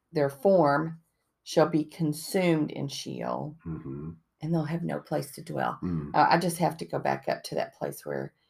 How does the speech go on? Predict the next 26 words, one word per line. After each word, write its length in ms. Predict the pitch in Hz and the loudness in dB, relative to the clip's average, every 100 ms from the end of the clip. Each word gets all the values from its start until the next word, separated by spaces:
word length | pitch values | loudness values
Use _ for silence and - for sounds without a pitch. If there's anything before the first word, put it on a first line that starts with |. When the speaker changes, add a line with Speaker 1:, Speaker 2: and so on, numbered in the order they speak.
| _ _ | _ _
Speaker 1:
you 100 | 165 | -2
know, 140 | 147 123 | 0 2
they've 200 | 143 143 | 0 2
had 180 | 165 160 | 2 4
all 140 | 147 | 2
this 200 | 135 - | 0 -8
stuff. 640 | - 208 226 135 - - _ _ - | 0 4 4 0 -12 -20 _ _ -10
Speaker 2:
Mm-hmm. 340 | 82 78 90 101 - | -8 -4 -4 -4 -2
Speaker 1:
They've 140 | 156 | 2
even 200 | 170 165 | 4 2
had 240 | 156 165 160 | 2 0 0
lands 460 | 175 185 143 - - - | 0 0 -4 -8 -16 -14
named 340 | - 143 147 151 | -4 -2 0 0
after 320 | 143 - 139 | -2 -2 -2
'em. 240 | 147 - _ _ _ _ | -2 -4 _ _ _ _
Speaker 2:
Yep. 260 | 92 98 - _ _ _ _ _ _ _ _ - | 0 0 0 _ _ _ _ _ _ _ _ -4
Speaker 1:
And 200 | 160 156 | 0 2
yet 400 | 143 - - - _ _ _ _ _ _ _ _ _ - | 2 0 -6 -18 _ _ _ _ _ _ _ _ _ -8
they're 160 | 143 | -4
not 260 | 139 139 - _ | -2 -4 -8 _
gonna 180 | 135 135 | -8 -8
have 220 | 139 - - | -8 -10 -6
any 220 | 143 139 | -6 -6
place 400 | - - - - | -4 -4 -4 -12
to 160 | - | -12
dwell 600 | - - - - - - | -10 -8 -6 -6 -8 -10